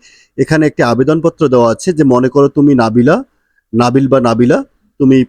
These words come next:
পদ্মাবতী সরকারি প্রাথমিক বিদ্যালয়ে পঞ্চম শ্রেণীর ছাত্র, দ্বিতীয় পিরিয়ডের, আহ, পর অসুস্থতার জন্য ছুটি চেয়ে প্রধান শিক্ষকের কাছে একটি আবেদনপত্র লেখো। এটা থাকবে হচ্ছে পাঁচ মার্কের জন্য, অর্থাৎ তোমাদের এখানে একটি আবেদনপত্র বা পত্র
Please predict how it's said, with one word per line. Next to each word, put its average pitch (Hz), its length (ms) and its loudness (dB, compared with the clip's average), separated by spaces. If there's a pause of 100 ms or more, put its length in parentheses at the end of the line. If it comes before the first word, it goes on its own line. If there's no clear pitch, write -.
পদ্মাবতী 143 560 -2
সরকারি 156 360 -2
প্রাথমিক 143 480 -2
বিদ্যালয়ে 135 340 0
পঞ্চম 131 340 -4
শ্রেণীর 131 260 -4
ছাত্র, 175 400 -4
দ্বিতীয় 131 220 -4
পিরিয়ডের, 123 420 2 (460)
আহ, 113 200 -2 (100)
পর 123 340 0 (420)
অসুস্থতার 180 640 -4
জন্য 160 240 0
ছুটি 151 300 -8
চেয়ে 147 180 -2
প্রধান 135 340 -2
শিক্ষকের 127 440 -6
কাছে 123 260 -6
একটি 208 260 -8
আবেদনপত্র 104 720 -6
লেখো। 92 300 -12 (280)
এটা 143 160 -2
থাকবে 147 220 -4
হচ্ছে 147 160 -6
পাঁচ 135 320 -4
মার্কের 104 300 -6
জন্য, 92 260 -12 (360)
অর্থাৎ 151 200 -2
তোমাদের 156 320 0
এখানে 135 280 0
একটি - 300 -4
আবেদনপত্র 110 680 -2
বা 190 120 -2
পত্র 131 440 -2